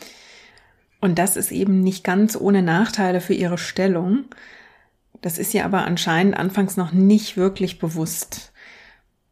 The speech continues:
Die Herzogin schafft es mit Hilfe einflussreicher Freunde zunächst sogar, einen gefälschten und zurückdatierten Nachweis für diese angebliche Eheschließung zu produzieren.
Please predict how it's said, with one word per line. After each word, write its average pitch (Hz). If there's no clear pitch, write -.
Die 175
Herzogin 185
schafft 185
es 196
mit 185
Hilfe 190
einflussreicher 185
Freunde 196
zunächst 196
sogar, 180
einen 165
gefälschten 185
und 175
zurückdatierten 180
Nachweis 175
für 190
diese 180
angebliche 180
Eheschließung 170
zu 165
produzieren. 170